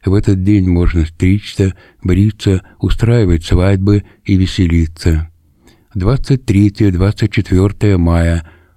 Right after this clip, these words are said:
Шавуот, праздник дарования Торы. В этот день,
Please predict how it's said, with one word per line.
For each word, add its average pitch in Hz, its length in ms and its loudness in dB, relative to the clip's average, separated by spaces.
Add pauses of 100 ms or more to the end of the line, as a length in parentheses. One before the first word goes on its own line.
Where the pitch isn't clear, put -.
(160)
Шавуот, 95 720 0 (460)
праздник 117 600 0
дарования 87 800 2
Торы. 82 600 0 (460)
В 101 80 0
этот 107 320 0
день, 95 380 2